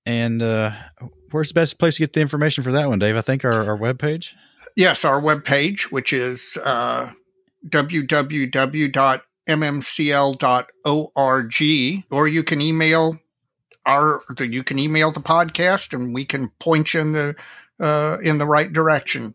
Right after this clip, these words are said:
Speaker 2: But, uh, it would be great to see as many people in the area who listen at that show as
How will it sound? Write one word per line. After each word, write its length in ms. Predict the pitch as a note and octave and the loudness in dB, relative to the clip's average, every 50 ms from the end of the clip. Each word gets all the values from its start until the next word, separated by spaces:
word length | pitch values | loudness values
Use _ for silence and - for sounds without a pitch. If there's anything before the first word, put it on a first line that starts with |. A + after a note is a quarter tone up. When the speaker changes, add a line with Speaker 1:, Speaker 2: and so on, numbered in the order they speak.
| _ _ | _ _
Speaker 2:
But, 240 | C#3 C3 A#2+ _ - | -4 -4 -4 _ -2
uh, 360 | C#3+ C3 C3 C3 B2+ B2+ C3 _ _ | 0 0 2 0 0 -2 -4 _ _
it 60 | D#3 | -2
would 200 | D#3+ D3+ C#3+ C#3 | -2 -2 -4 -6
be 140 | D3 D3+ C#3+ | -6 -8 -8
great 500 | C3+ - - C#3+ C#3+ D#3 D#3+ D3+ _ _ | -8 -4 0 2 4 4 2 0 _ _
to 100 | - - | -12 -8
see 320 | C3 - - D#3+ D3 C#3+ C#3 | -6 -4 -2 0 0 0 0
as 160 | C3 A#2+ C3 | -2 -4 -6
many 360 | D3+ D3 C#3+ D3 D3 D3 D3 | -6 -6 -4 -2 -2 -2 -4
people 600 | C3 _ - E3 D3 - - D#3+ D#3 D3+ D3 - _ - - - - _ _ _ - | -6 _ -4 -4 -4 -2 0 0 0 0 -2 -4 _ -20 -20 -20 -20 _ _ _ 0
in 200 | F3 D#3 D3+ D3+ | 2 2 4 2
the 200 | D3+ D3 D3 D#3 | 2 2 4 4
area 400 | D#3 D#3 D#3+ D3 C3+ C#3 C#3 C3+ | 4 4 4 4 2 2 0 -2
who 160 | - D#3+ C#3 | -4 -8 -6
listen 580 | C#3 D3+ F3 E3 D3+ - - C3+ C3 C#3 C3 - _ - | -2 0 0 0 -2 -2 -4 -4 -4 -4 -6 -10 _ 0
at 260 | C#3 C#3 D3 - _ | 0 0 0 -2 _
that 260 | - C#3+ C#3 C3 - | 0 0 0 0 -2
show 420 | - - - D3 C3 B2+ C3 C#3+ C3 | -8 -2 0 0 0 0 -2 -6 -6
as 220 | B2 A#2+ - | -8 -10 -12